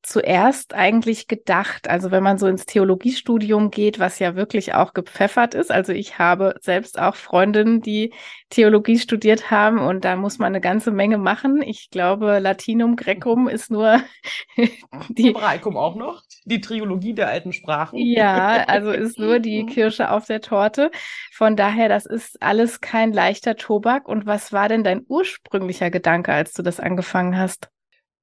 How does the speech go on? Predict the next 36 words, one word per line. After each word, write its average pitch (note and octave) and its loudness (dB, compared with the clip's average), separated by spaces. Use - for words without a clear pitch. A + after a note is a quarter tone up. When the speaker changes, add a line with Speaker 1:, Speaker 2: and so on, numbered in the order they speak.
Speaker 2:
Ich G3+ -14
war B3+ -2
in C#4 -6
meinem B3 -2
Leben B3 -8
schon B3 -8
immer A#3+ -2
Fragende. F3+ -6
Also E3+ -10
mich G3 -2
hat F#3+ -2
immer G3+ -2
interessiert, G3+ -6
was G3+ -8
ist F#3 -12
denn F3 -6
hinter F#3+ -6
der F3 -6
Oberfläche? F#3 -8
Man F3 -4
muss G3+ -2
dazu G3+ -6
sagen, E3+ 0
ich F3 -8
komme F3+ -8
nicht F#3+ -8
aus E3 -6
einem D#3 -6
kirchennahen D#3+ -4
Umfeld. G3 -6
Glaube, F3 -4
Religion D#3+ -6
haben F3 -8
vor F3 -2
meinem F3+ -8
Theologiestudium F#3+ -4